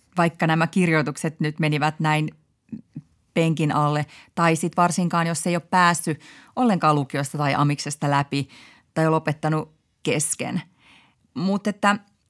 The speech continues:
hirveästi mä en oo niinku nähnyt kyllä niinku omassa somefiidissäni niinku amishuolta tai amisjuhlintaa,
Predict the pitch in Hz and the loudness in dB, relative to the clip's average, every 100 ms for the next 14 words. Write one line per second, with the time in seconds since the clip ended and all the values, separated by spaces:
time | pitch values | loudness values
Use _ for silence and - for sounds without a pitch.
0 | _ 190 262 247 - 175 175 170 160 156 | _ 0 2 2 0 0 2 2 0 0
1 | 165 170 165 165 160 156 170 170 160 - | 2 2 0 0 -2 0 0 0 0 -2
2 | 170 160 156 147 147 - 151 151 - - | -2 0 -2 -2 -2 -2 -2 -2 -4 -12
3 | - 165 160 160 - 165 165 156 - - | -8 -4 -2 -2 0 2 2 0 -4 -2
4 | 147 143 151 - - 147 139 139 - 160 | 0 2 2 -2 -2 -2 0 -2 -2 0
5 | 160 151 - 156 185 165 156 143 151 95 | 0 -2 -4 0 0 2 0 -2 -2 -2
6 | 95 185 | -2 -2